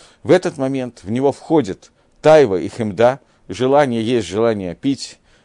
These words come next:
Я не знаю, какие ещё есть желания у новорожденного ребёнка, думаю, что никаких. Но, тем не менее, в этот момент входит понятие Йецер Гары.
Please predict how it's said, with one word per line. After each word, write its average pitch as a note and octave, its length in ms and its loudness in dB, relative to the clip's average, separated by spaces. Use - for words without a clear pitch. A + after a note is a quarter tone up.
Я G2 100 -6
не A2 80 -6
знаю, G#2+ 200 -4
какие F#2+ 240 -10
ещё G2+ 280 -2
есть E2+ 100 -6
желания F#2 340 -2
у F2+ 60 -8
новорожденного G2 580 -2
ребёнка, C3 380 -4
думаю, G#2 240 -6
что - 160 -14
никаких. G2+ 480 -8
Но, A#2+ 120 -4
тем D#3+ 220 -4
не D#3+ 60 -8
менее, D#3+ 260 -2
в C#3 60 0
этот A#2+ 260 0
момент G2+ 340 -8
входит D3 380 -2
понятие A#2+ 460 -2
Йецер G2 220 -4
Гары. F2 280 -8